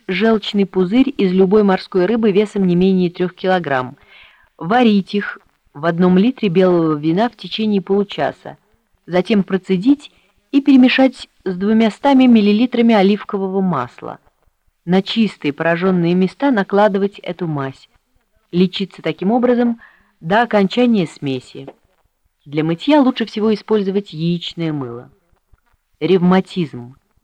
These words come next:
На глубине шестидесяти сантиметров раскопайте корень грецкого ореха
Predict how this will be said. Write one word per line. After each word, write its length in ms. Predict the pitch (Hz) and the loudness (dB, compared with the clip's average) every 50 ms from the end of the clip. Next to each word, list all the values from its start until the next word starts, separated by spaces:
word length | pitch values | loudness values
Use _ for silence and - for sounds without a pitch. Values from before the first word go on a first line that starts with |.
| _ _ _ _ _ _ _ _ _ _ _ - | _ _ _ _ _ _ _ _ _ _ _ -4
На 120 | 170 190 | -2 0
глубине 400 | 180 202 233 220 262 277 294 294 | 2 2 2 4 6 6 6 4
шестидесяти 800 | 269 - 269 233 - - - 262 220 196 214 202 - - - 196 | 4 2 0 -2 -2 -2 -2 -2 0 0 -2 -6 -6 -8 -10 -8
сантиметров 640 | - - 190 180 - 220 240 277 277 - 202 - - | -6 -6 -6 -6 -4 -2 0 0 0 -2 -6 -6 -6
раскопайте 640 | 185 185 - - 214 208 - 240 233 226 - 202 | -6 -4 -4 -4 -4 0 0 0 0 -2 -4 -10
корень 360 | - - 226 220 202 190 180 | -6 -2 0 0 2 2 2
грецкого 520 | 170 175 185 196 180 - - - 170 165 170 | 2 2 2 2 2 -2 -6 -8 -2 0 0
ореха 400 | 180 220 262 277 - - 277 | 2 2 0 0 0 -2 -4